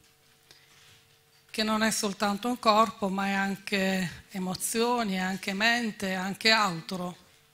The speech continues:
E nella mia formazione, inserendo anche lo studio delle medicine tradizionali,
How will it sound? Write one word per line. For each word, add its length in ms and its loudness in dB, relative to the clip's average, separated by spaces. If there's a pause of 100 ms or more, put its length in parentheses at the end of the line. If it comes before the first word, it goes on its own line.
(3500)
E 320 4
nella 280 0
mia 140 0
formazione, 1120 0 (640)
inserendo 580 -2
anche 440 0
lo 120 -2
studio 300 -2
delle 180 0
medicine 540 0
tradizionali, 1120 -4